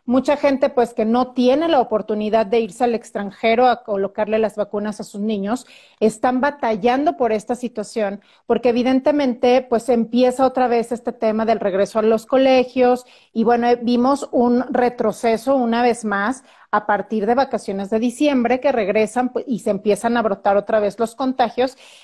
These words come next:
evidentemente porque, pues, todos, ¿no? Este, bajamos ya este tema de,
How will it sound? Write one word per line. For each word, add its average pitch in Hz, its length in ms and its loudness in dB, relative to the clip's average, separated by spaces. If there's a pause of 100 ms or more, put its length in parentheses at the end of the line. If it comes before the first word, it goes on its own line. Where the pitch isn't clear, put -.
(100)
evidentemente 294 800 2
porque, 240 320 -2
pues, 226 340 -6
todos, 285 640 2
¿no? 269 480 -2
Este, 220 300 -4
bajamos 226 760 -2
ya 226 300 2
este 240 360 -2
tema 233 460 0
de, 208 400 0